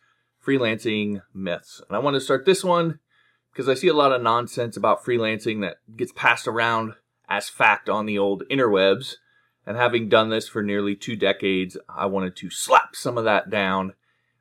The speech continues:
because I do genuinely believe that it kinda Fs people up, and it makes all of this, this whole freelancing thing, a lot harder than it really needs to be. Now, with this series, I'm gonna be following a strict format, and that format looks like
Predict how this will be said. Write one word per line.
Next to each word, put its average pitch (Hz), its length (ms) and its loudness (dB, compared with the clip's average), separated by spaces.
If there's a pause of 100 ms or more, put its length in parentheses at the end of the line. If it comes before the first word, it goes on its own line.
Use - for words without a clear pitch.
because 208 180 4
I 208 60 10
do 175 200 6
genuinely 123 760 0
believe 104 680 -2 (160)
that 101 160 0
it - 80 -10
kinda 113 260 -6
Fs 107 220 -2
people 98 540 -4
up, - 260 2 (460)
and 110 100 -4
it 110 80 -4
makes 107 280 -4
all 101 280 4
of 98 100 -2
this, 98 200 -4
this 98 160 -10
whole 101 100 -14
freelancing 92 880 -8
thing, 87 380 -12
a 82 100 -8
lot 90 200 -4
harder 90 280 -4
than 85 160 -10
it 82 100 -12
really 82 280 -12
needs 82 320 -18
to - 100 -20
be. 80 300 -14 (640)
Now, 123 300 8
with 123 220 2
this 165 200 2
series, 151 460 2
I'm 123 140 0
gonna 120 120 -2
be 110 160 -4
following 113 460 -2
a 98 140 -2
strict - 400 -4
format, 151 560 4
and 117 120 -6
that 107 180 -4
format 113 460 -2
looks 95 280 -6
like 87 400 -2